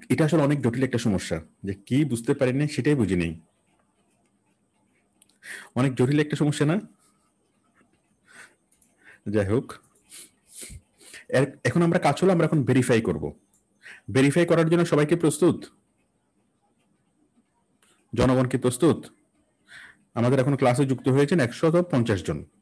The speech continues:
ঠিক আছে, তাহলে এখন আমরা ভেরিফাই করব। ভেরিফাই করার জন্য আমরা যা করব, ভেরিফাই করার জন্য আমরা যা করব সেটা হলো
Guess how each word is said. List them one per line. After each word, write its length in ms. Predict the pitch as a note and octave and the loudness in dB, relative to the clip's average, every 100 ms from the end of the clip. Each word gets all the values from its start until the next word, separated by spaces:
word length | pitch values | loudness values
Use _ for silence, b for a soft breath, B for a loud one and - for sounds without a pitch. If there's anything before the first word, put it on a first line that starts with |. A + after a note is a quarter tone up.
| _ _ _ | _ _ _
ঠিক 160 | - G#2+ | -8 -6
আছে, 240 | E2+ - F2+ _ _ _ _ B B B B B | -6 -8 -20 _ _ _ _ B B B B B
তাহলে 140 | C#3 | 2
এখন 140 | C3+ E3 | 2 2
আমরা 180 | E3+ | 2
ভেরিফাই 380 | E3+ C3 B2 A#2+ | 2 2 2 0
করব। 340 | G2 E2+ D#2 - _ _ _ _ _ _ _ B B - | 0 -4 -8 -14 _ _ _ _ _ _ _ B B 0
ভেরিফাই 320 | B2 B2+ E3+ | 2 4 2
করার 240 | F3 E3+ | 4 2
জন্য 160 | D#3 D3+ | 2 2
আমরা 160 | C#3 A#2+ | 2 2
যা 180 | A2+ | 0
করব, 440 | A2+ G#2+ F#2 D#3 B3+ - _ _ _ _ _ _ _ _ _ _ _ _ _ _ _ _ b b b G#2+ | 0 0 0 0 -2 -8 _ _ _ _ _ _ _ _ _ _ _ _ _ _ _ _ b b b 0
ভেরিফাই 320 | A2 A2 D3 | 0 2 2
করার 240 | D3+ C#3 | 2 0
জন্য 140 | C3+ C3 | 2 0
আমরা 160 | B2 | 0
যা 180 | G#2 A2 | 0 0
করব 460 | G#2+ F2+ G2+ G3+ A#3+ - | 0 -2 -2 -2 -4 -8
সেটা 220 | A2+ G2 | -6 -4
হলো 360 | F#2+ A#2 A3+ | 0 0 -2